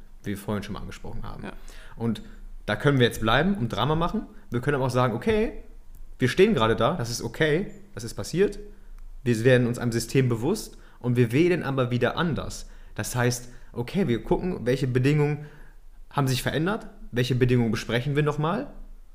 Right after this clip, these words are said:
Speaker 1: Und Vertrauen, wie wir schon gesagt haben, ist eine Wahl. Das heißt, vertrauen kannst du immer wieder.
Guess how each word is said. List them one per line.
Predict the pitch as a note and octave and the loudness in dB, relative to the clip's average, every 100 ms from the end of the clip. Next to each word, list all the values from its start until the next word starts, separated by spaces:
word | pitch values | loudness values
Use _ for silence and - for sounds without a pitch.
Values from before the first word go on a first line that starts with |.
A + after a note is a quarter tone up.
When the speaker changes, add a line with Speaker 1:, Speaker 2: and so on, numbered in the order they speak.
| - - - - - | -20 -20 -20 -8 -2
Speaker 1:
Und | B2+ | 0
Vertrauen, | B2 - A2+ D3+ | -2 0 2 2
wie | D#3 | 2
wir | D3+ | 0
schon | D#3 | 0
gesagt | D3+ D#3 D#3+ D#3 | 2 2 0 0
haben, | D#3+ - | -2 -2
ist | - | -4
eine | A2 G#2 | -2 0
Wahl. | G2+ A2 D3+ | 4 4 2
Das | A2+ | 0
heißt, | G#2+ G2 | -4 -4
vertrauen | - G2+ G2 F2+ | -8 -10 -8 -8
kannst | G2+ - | -10 -8
du | |
immer | G#2 G2+ | -6 -2
wieder. | A2+ G3+ | 0 0